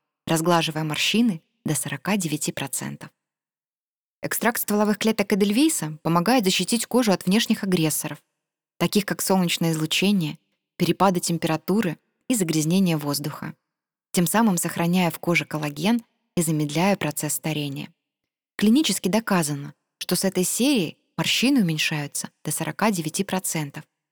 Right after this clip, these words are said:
после первого же применения. Постепенно повышается уровень выработки коллагена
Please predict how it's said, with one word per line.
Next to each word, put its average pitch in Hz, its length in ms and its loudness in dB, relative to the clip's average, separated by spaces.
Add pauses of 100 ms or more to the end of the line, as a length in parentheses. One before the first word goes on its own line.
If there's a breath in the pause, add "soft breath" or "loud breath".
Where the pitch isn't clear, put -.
(160)
после 160 260 -4
первого 175 460 0
же 143 100 -2
применения. 151 720 -4 (600)
Постепенно 247 540 2
повышается 175 580 0
уровень 180 340 2
выработки 180 420 0
коллагена 156 600 -4